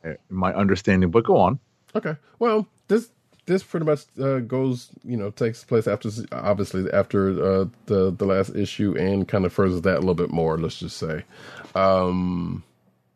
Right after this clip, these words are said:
Speaker 2: because after something that happens, uh, in, in that issue, you know, the, there's a, some movement on that, but also, uh, we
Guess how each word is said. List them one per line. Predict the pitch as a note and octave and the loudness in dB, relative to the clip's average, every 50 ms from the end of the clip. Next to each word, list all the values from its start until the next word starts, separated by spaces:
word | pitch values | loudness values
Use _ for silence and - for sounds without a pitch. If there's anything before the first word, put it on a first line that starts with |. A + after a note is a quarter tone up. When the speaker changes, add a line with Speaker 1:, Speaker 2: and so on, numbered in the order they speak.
| _ _ - - _ _ _ _ _ _ _ _ _ - | _ _ -20 -20 _ _ _ _ _ _ _ _ _ -14
Speaker 2:
because | - - - - - - | -8 -2 -2 -2 0 0
after | A2 A2+ A#2 - A#2 A2 G#2+ G#2+ G2 | 0 0 0 2 0 0 2 0 -2
something | F#2 - - A#2+ - B2 G#2+ | -2 -2 -2 -2 0 0 -2
that | G2+ G2 F#2 | -2 0 0
happens, | G#2+ G2+ F#2+ - G#2 F#2+ F#2+ F#2+ F#2 F#2+ F#2 F2 - - - - _ _ _ _ _ _ _ _ _ _ _ _ - | 0 -2 -2 -2 -2 -2 -2 -2 -2 -2 -4 -4 -6 -10 -16 -18 _ _ _ _ _ _ _ _ _ _ _ _ -6
uh, | E2+ E2+ D#2+ D#2 D#2 D#2 D#2 D#2 D#2 D2+ D2 C2+ B1+ - - - _ _ _ _ _ _ _ - | -4 -2 -2 -2 -2 -2 -2 -4 -4 -4 -4 -6 -8 -10 -14 -20 _ _ _ _ _ _ _ 0
in, | B2 B2 A#2 - | 0 0 2 2
in | B2+ C3 B2+ G2+ | 4 4 4 6
that | G#2+ G2+ G2+ - - | 4 2 0 -2 -4
issue, | F#2+ F#2+ - - - - F#2 F#2 F2+ F2+ F2 F2+ F2+ F2 F2 F2 E2 - - | -4 -4 -4 -4 -6 -4 -2 0 0 2 2 0 0 0 -2 -2 -4 -6 -6
you | - G#1+ A1 B1 G1+ - - - - - - E2+ F2 | -10 -12 -12 -12 -14 -14 -16 -14 -12 -8 -4 -4 -2
know, | B1 G1+ G1+ A#1 A#1+ D2+ F#2+ A#2 - | -2 -2 -2 -2 -2 -4 -6 -6 -2
the, | - F2+ F2 E2+ | 0 2 2 2
there's | E2+ F#2 F#2+ F#2 F#2 F2+ F2 - | 0 0 -2 -2 -2 -2 -4 -2
a, | G2 F2+ F2 F2 E2 E2 E2+ D#2+ E2 E2 E2+ - _ _ _ _ _ _ _ _ _ _ _ _ _ - _ _ _ _ _ _ _ _ _ _ - | -2 0 0 2 2 0 0 0 -2 -4 -6 -8 _ _ _ _ _ _ _ _ _ _ _ _ _ -20 _ _ _ _ _ _ _ _ _ _ -16
some | A#2 - - - - A2+ F#2+ F#2+ F#2+ G2+ F#2+ C#2 | -14 -12 -6 -2 0 2 2 2 2 0 -2 -2
movement | G2 G2 G2+ G#2 F#2+ F2 F#2 F#2 F#2 F2 - | 0 0 2 2 2 2 0 0 0 -2 -2
on | - F2 F2+ F2 F2 E2+ E2 E2 E2 | -2 0 0 0 0 -2 -4 -4 -2
that, | F#2 F#2+ F#2+ F#2 F2+ - - F#2+ E2+ | 0 0 0 0 -4 -8 -8 -6 -2
but | G2+ F2+ | 0 2
also, | F#2+ G2 G2 - - G2 F2+ F2+ E2+ E2 E2 E2 E2 - _ _ _ _ _ _ _ _ _ _ _ _ - | 4 4 4 2 2 0 2 2 2 0 0 -2 -6 -10 _ _ _ _ _ _ _ _ _ _ _ _ -2
uh, | F2 F2 E2+ E2 E2+ F2+ | 0 2 2 2 0 -2
we | G2 G#2 G2 F#2+ F#2+ | -2 0 0 0 0